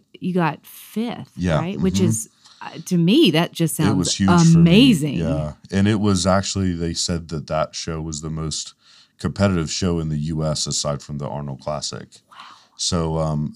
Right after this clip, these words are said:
Speaker 2: a-, and the Olympia, which is, like, you have to win a pro show to go there. But, I mean, to top five in that show, I was extremely excited.
Speaker 1: Do you
Speaker 2: Um,
Speaker 1: pick a show that you,
Speaker 2: Yeah,
Speaker 1: do you
Speaker 2: so I chose
Speaker 1: choose
Speaker 2: the
Speaker 1: it?
Speaker 2: Texas Pro, and the reason for that was, um,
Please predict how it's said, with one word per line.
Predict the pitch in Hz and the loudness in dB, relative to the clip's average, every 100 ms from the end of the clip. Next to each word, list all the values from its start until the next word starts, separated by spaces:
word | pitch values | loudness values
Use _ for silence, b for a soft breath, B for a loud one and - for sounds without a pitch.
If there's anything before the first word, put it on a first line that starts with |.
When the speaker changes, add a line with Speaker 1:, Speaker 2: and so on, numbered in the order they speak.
| - | -8
Speaker 2:
a-, | 101 - | -8 0
and | 123 113 | 2 4
the | 95 | 2
Olympia, | 85 92 85 76 | 2 0 0 -4
which | 71 73 80 | -4 -4 -6
is, | 71 71 | -6 -8
like, | 76 71 - | -14 -14 -10
you | |
have | 82 76 | -8 -8
to | 73 | -8
win | 78 76 | -8 -6
a | 73 | -8
pro | - 73 | -8 -10
show | - 73 | -8 -10
to | 71 | -10
go | 78 | -8
there. | 76 71 | -8 -8
But, | 71 71 b b b b - | -6 -8 b b b b -12
I | |
mean, | 78 | -6
to | - | -4
top | 101 110 85 | 2 4 4
five | 95 87 78 | 4 2 2
in | 76 | -4
that | 76 64 | -4 -4
show, | - 73 | -6 -4
I | |
was | 69 | -6
extremely | 69 - - 80 73 67 | -6 -10 -8 -6 -6 -6
excited. | - 73 71 71 67 64 _ _ | -6 -6 -4 -4 -6 -10 _ _
Speaker 1:
Do | 196 | 0
you | 226 | 0
Speaker 2:
Um, | 143 | -2
Speaker 1:
pick | - 233 | -4 -4
a | 269 | -6
show | 254 254 262 294 294 | -6 -6 -4 -6 -6
that | 240 | -6
you, | 226 233 - | -4 -4 -2
Speaker 2:
Yeah, | 185 196 | 2 4
Speaker 1:
do | 233 | 4
you | |
Speaker 2:
so | 233 101 | 4 2
I | 95 | 2
chose | - 123 117 | 2 2 2
Speaker 1:
choose | 110 | 2
Speaker 2:
the | 107 | 0
Speaker 1:
it? | 98 - | 0 0
Speaker 2:
Texas | 117 110 127 - | 0 2 0 -2
Pro, | - 117 101 80 90 - - | -2 0 2 0 -4 -10 -8
and | 90 | -4
the | 85 | 0
reason | 90 87 90 | 0 0 -2
for | - 82 | -4 -2
that | 78 - | -2 -2
was, | 78 78 76 78 | -4 -6 -6 -6
um, | 78 76 73 | -6 -4 -6